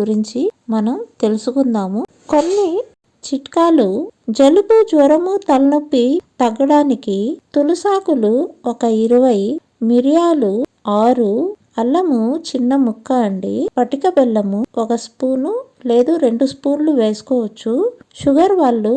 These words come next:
తాటి బెల్లం వేసుకోవాలండి. ఒక గ్లాస్ నీటిలో వేసి చిన్న సిమ్లో పెట్టి అర గ్లాస్ వరకు మరిగించి ఆ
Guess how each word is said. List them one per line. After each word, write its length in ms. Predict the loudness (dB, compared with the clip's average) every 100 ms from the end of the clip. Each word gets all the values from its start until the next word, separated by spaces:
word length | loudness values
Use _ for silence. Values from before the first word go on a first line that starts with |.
| -2
తాటి 260 | -2 0 0 2
బెల్లం 320 | 2 2 0 0
వేసుకోవాలండి. 920 | -2 -4 -2 0 0 -2 -4 -4 -2 -4 -8 _ -2
ఒక 140 | 2 0 4
గ్లాస్ 320 | 4 4 0 -4
నీటిలో 420 | -2 0 2 2 2
వేసి 400 | 2 0 -2 -4 -4 -6 -6
చిన్న 220 | -4 -2 -2 -2
సిమ్లో 320 | -2 2 2 2
పెట్టి 320 | -2 0 -2 -2 -6 -10 -6
అర 100 | -2 -2 2
గ్లాస్ 280 | 2 2 0
వరకు 320 | -2 -2 -4 -2 -4 -4 -2
మరిగించి 680 | 0 0 0 0 -2 -2 -2 -2 -4
ఆ 20 | -4